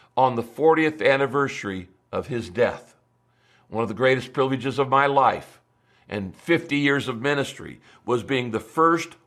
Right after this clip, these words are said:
white preacher to preach in Doctor King's pulpit. So I want you to know this. If you have ever felt rejected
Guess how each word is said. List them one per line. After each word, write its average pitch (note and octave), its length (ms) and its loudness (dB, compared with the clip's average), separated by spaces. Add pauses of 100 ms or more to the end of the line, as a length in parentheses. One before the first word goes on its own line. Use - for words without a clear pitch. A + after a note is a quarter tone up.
(100)
white C#3+ 520 0
preacher - 580 -4 (680)
to A2+ 80 -8
preach C3 340 -6
in A2+ 140 -6
Doctor A#2 340 2
King's G#2+ 340 -6
pulpit. - 460 -2 (800)
So - 180 0
I C3+ 100 6
want D#3+ 280 2
you D3 80 0
to C3+ 100 0
know A#2+ 180 0
this. F#2 400 -4 (800)
If G2+ 180 -8
you B2 140 0
have A#2+ 140 4
ever C3+ 240 6
felt C3 360 2
rejected A2+ 640 -2